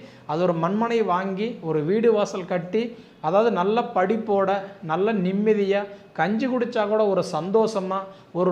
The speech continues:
நோய் நொடி இல்லாம, காட்டு பிரச்சனை, வீட்டு பிரச்சனை, அதாவது உறவுகளுக்குள்ளார இருக்கக்கூடிய சங்கடமெல்லாம் கொஞ்சம் சரியாகி, ஓரளவுக்கு மனசுக்குள்ளார ஒரு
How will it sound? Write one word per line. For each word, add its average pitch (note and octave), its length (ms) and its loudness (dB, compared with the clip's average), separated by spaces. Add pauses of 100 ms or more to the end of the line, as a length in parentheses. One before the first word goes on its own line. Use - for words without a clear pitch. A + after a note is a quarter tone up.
(140)
நோய் B3+ 300 8
நொடி A#3+ 180 2 (120)
இல்லாம, F#3+ 340 2 (420)
காட்டு A3+ 280 4 (100)
பிரச்சனை, A3 320 0 (100)
வீட்டு A#3 220 0 (100)
பிரச்சனை, F#3+ 400 -2 (280)
அதாவது G#3+ 220 4 (140)
உறவுகளுக்குள்ளார A#3 960 2
இருக்கக்கூடிய F#3 400 -6 (100)
சங்கடமெல்லாம் G3 640 -2
கொஞ்சம் E3+ 300 -8
சரியாகி, F#3 540 0 (480)
ஓரளவுக்கு A#3 360 6 (120)
மனசுக்குள்ளார A3 720 2
ஒரு F3+ 100 -2